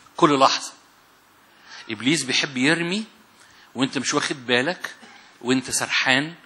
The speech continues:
وأنت بتشتغل منهمك في شغلك، فأنت مش في مكان السلطان أو مش مركز في سلطانك، فيقوم رامي وأنت بتهتم بعيالك أيًا كان، آه، يقوم رامي في اللاوعي.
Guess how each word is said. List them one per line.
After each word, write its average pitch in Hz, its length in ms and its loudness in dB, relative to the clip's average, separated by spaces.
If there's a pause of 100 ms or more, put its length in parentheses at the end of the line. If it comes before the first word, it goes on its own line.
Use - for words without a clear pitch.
(140)
وأنت 135 260 -2
بتشتغل 170 640 0
منهمك 120 540 -2
في - 120 -10
شغلك، 139 480 -2 (340)
فأنت 143 320 -2
مش 127 180 0
في 143 100 -2
مكان 131 320 0
السلطان 135 640 2 (320)
أو 107 100 -4
مش 101 260 -8
مركز 120 320 -4 (120)
في - 60 -8
سلطانك، 104 540 -12 (300)
فيقوم 139 1080 0
رامي 185 500 0 (480)
وأنت 143 260 -2 (500)
بتهتم 156 440 -2
بعيالك 135 640 -2
أيًا 202 160 -2
كان، - 240 -14 (500)
آه، 131 200 -2
يقوم 139 380 0
رامي 214 500 2
في - 120 -12
اللاوعي. 135 640 4